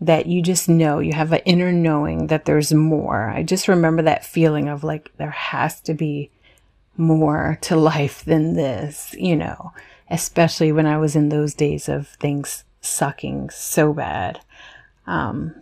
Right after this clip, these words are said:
like, this, this just can't be it. That just was something that was speaking to me. And I, I think I've kind of always been a seeker also.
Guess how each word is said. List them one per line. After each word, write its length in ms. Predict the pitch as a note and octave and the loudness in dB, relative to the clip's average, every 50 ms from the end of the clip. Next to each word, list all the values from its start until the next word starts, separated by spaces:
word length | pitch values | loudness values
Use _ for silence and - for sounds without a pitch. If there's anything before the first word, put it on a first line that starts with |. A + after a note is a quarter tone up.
| - - | -14 -10
like, 200 | - D#3 - - | -8 -8 -6 -4
this, 260 | - D#3 - - - _ _ _ | -4 -4 -4 -4 -12 _ _ _
this 220 | - E3 D#3 - - | 0 0 0 0 -2
just 260 | - D3+ D3+ - - | -6 -6 -6 -6 -8
can't 280 | - - E3 D3+ - - | -4 -2 0 0 0 -2
be 160 | D#3 D2 - | -6 -6 -6
it. 240 | - - - - _ - - - - - _ _ _ _ _ _ _ _ _ _ _ _ _ _ _ _ | -6 -8 -10 -12 _ -20 -20 -20 -20 -20 _ _ _ _ _ _ _ _ _ _ _ _ _ _ _ _
That 220 | - D#3 D3+ - | -4 -4 -4 -4
just 280 | - - D3+ - - - | -4 -4 -6 -4 -4 -4
was 140 | D#3 D3 - | -6 -4 -2
something 420 | - D3+ D3 D3+ - D3+ D3+ D#3 | 0 0 0 0 0 0 0 0
that 200 | - - - - | 0 -2 -4 -6
was 140 | - D3+ D#3+ | -6 -6 -6
speaking 380 | - - - F#3 F#3 - G3 E3+ | -6 -4 -6 -4 -2 -2 -2 -2
to 120 | - D3+ | -2 -2
me. 140 | D3+ D3+ D#3 | -2 0 0
And 120 | D#3 D#3 | 0 0
I, 100 | D#3 - - | 0 -2 -2
I 80 | D#3 | -6
think 220 | D3+ - G3 G3 G#3 | -2 0 0 0 2
I've 200 | F#3+ D#3+ - - | 0 -2 -2 -8
kind 200 | - - D3+ D#3 | -6 -4 -4 -4
of 180 | D3+ D3 - | -4 -4 -4
always 300 | C#3+ C#3+ C#3+ D3+ C#3+ - | -2 -2 0 0 -2 -4
been 160 | - - C3+ | -6 -10 -12
a 100 | B2+ - | -12 -12
seeker 560 | - - - - F3+ E3+ E3+ - - - - - | -14 -12 -4 -2 -2 -2 -4 -6 -12 -10 -8 -8
also. 640 | - D3+ D3+ D#3 - - - - - - - E3 | -6 -6 -6 -6 -8 -10 -12 -12 -12 -10 -10 -12